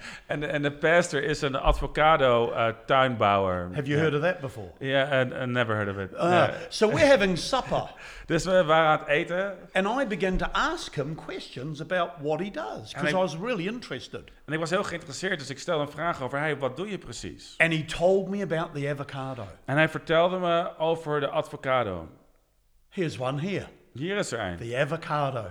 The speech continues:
Speaker 1: De avocado, een
Speaker 2: And actually,
Speaker 1: avocado.
Speaker 2: this looks like a Hass
Speaker 1: Ehm,
Speaker 2: avocado.
Speaker 1: ah,
Speaker 2: Um,
Speaker 1: ah,
Speaker 2: yeah.
Speaker 1: oh ja, dit is een specifieke
Speaker 2: Yeah,
Speaker 1: avocado,
Speaker 2: yeah,
Speaker 1: hè?
Speaker 2: yeah, right.
Speaker 1: You know your
Speaker 2: And,
Speaker 1: stuff.
Speaker 2: and so he began to tell me the story, and I was flabbergasted.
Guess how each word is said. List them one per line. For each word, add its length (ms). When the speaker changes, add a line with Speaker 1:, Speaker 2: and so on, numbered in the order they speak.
Speaker 1:
De 200
avocado, 540
een 140
Speaker 2:
And 160
actually, 120
Speaker 1:
avocado. 240
Speaker 2:
this 200
looks 240
like 200
a 20
Hass 640
Speaker 1:
Ehm, 520
Speaker 2:
avocado. 500
Speaker 1:
ah, 180
Speaker 2:
Um, 240
Speaker 1:
ah, 180
Speaker 2:
yeah. 240
Speaker 1:
oh 60
ja, 180
dit 140
is 60
een 100
specifieke 500
Speaker 2:
Yeah, 100
Speaker 1:
avocado, 400
Speaker 2:
yeah, 120
Speaker 1:
hè? 220
Speaker 2:
yeah, 460
right. 260
Speaker 1:
You 100
know 100
your 100
Speaker 2:
And, 40
Speaker 1:
stuff. 220
Speaker 2:
and 180
so 200
he 160
began 280
to 80
tell 240
me 140
the 120
story, 520
and 160
I 360
was 280
flabbergasted. 840